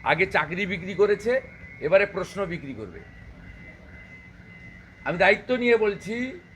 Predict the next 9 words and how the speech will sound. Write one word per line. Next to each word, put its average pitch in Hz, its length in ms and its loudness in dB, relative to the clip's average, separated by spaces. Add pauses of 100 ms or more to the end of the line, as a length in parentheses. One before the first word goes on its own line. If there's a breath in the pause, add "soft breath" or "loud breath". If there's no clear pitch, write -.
(120)
এই 175 140 -4 (100)
পরীক্ষার 190 560 4 (580)
যেহেতু 175 220 -8 (100)
ওএমআর 202 480 4
আর 214 180 2
টেম্পার 196 380 0
করতে 202 280 -6
পারবে 151 360 -2
না, 104 140 -4